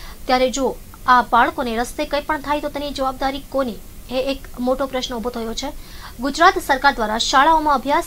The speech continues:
કરતી વિદ્યાર્થીનીઓને સરસ્વતી સાધના યોજના હેઠળ સાયકલ આપવામાં આવે છે, ત્યારે નવસારી જિલ્લામાં આ સાયકલને શાળાઓ સુધી પહોંચાડવાની જગ્યાએ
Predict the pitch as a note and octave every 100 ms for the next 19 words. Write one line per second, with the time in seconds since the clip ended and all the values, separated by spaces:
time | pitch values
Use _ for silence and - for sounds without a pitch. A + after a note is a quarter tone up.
0 | - C4+ C#4 A#3+ G#3+ C4+ D4+ D4 C4+ B3+
1 | C#4 - - - D4+ D4+ F4 E4 D#4+ D#4
2 | C4+ C4+ C#4 B3 A#3+ B3 A#3+ B3+ C4+ -
3 | A#3 A#3 A#3 A#3+ A#3+ C4 C4 A3+ A3+ C4
4 | C#4+ - - - - - - - B3 A#3+
5 | A#3 A#3 - B3+ A#3 A#3+ C4 C4+ B3 -
6 | - - B3 C4 C4+ C4 C4+ D4+ C4 A3+
7 | - C4 C#4 D#4 D4+ C#4+ D4 C#4 C4 C#4+
8 | D4 C#4 C4 A#3+ A#3 C4 B3+